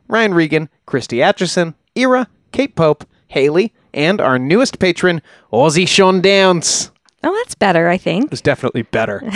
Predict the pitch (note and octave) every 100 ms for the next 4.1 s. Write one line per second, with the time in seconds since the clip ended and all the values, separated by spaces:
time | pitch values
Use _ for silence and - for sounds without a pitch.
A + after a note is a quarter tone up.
0 | G#3+ - - - F#3+ G3 G#3 - C#4 C#4+
1 | - G#3+ A3 - _ - E3+ C3+ B2+ A#2+
2 | A#2+ - A#2+ A#2 B2+ A#2+ A2+ G3 G3 C#3+
3 | A#2 - A#2 - A2+ G2+ G2+ F#3+ F3+ E3+